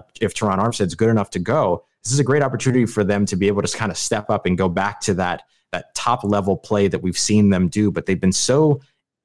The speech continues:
I don't wanna say inconsistent, but they, they have at times been a question mark for the Saints going in game to game. And so this will be a really interesting one to see and something to really track, because that's a big matchup that either looks, you know,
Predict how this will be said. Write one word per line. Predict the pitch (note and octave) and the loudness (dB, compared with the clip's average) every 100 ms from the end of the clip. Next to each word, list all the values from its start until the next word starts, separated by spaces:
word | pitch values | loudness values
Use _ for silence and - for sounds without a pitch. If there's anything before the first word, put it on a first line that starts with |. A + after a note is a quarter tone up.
| _ - | _ -2
I | D3 | 2
don't | E3+ | 4
wanna | F#3 F3 | 4 4
say | D#3+ | 2
inconsistent, | - C#3+ C#3 C3 G#2+ C3+ C3 G2+ | 2 2 4 4 4 2 0 0
but | A2+ | -2
they, | - B2 | 0 0
they | - A#2+ | 0 -2
have | - D#3 E3 | -2 -2 0
at | B2+ - | -2 -2
times | - C#3 C3 | -2 0 0
been | G2 A#2 | 0 -2
a | |
question | - B2 C3 B2+ G2 | -2 -4 -2 0 2
mark | E2+ D#2 - _ _ - | 2 -2 -10 _ _ -8
for | - G#2+ G2+ | 0 2 4
the | F2 G2 | 2 -2
Saints | G#2+ G2+ - | 0 -2 -2
going | G2+ F2+ | 0 2
in | F#2 F#2+ - _ | 2 2 0 _
game | - G2+ G2 | -2 0 0
to | - | -2
game. | E2 F#2 F#2+ D#2+ - _ - | -2 2 2 0 -6 _ -4
And | F#2 | -2
so | F#2+ | 0
this | G2+ D3+ | 0 2
will | |
be | C3+ | 2
a | A#2 | 4
really | G#2+ A2+ G2 | 4 4 4
interesting | G#2+ A2 G2 G2+ F#2+ | 2 2 0 0 2
one | F#2+ | 2
to | F#2 | 0
see | F2+ F#2+ F#2+ F#2+ | 0 2 2 4
and | F#2 F2 | 2 2
something | - G#2+ A2+ | 0 0 2
to | G2 | 2
really | G2+ F2+ | 2 2
track, | - - G2+ F2 - | 0 -4 -4 -6 -6
because | F2+ F#2+ F2 | -4 -2 -2
that's | F#2+ | -2
a | G2+ | 0
big | F#2+ F#2 | 0 2
matchup | F#2+ G2 - E2 | 0 0 -4 -4
that | - F#2 | -4 -4
either | G2+ G2 | -2 0
looks, | F#2+ G#2 - - - _ _ _ _ | 2 2 0 -6 -10 _ _ _ _
you | F#2+ | -2
know, | E2+ | 0